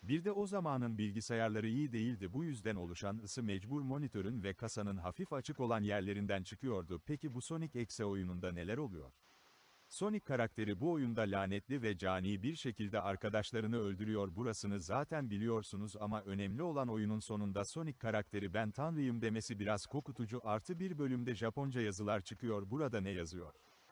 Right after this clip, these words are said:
Kendinizi özgürleştirmenin bir yolu var. Ruhlarımızı tekrar ele geçirecek bir büyü.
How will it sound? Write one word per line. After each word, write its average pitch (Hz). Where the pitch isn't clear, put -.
Kendinizi 131
özgürleştirmenin 117
bir 165
yolu 104
var. 76
Ruhlarımızı 127
tekrar 151
ele 110
geçirecek 104
bir 98
büyü. 85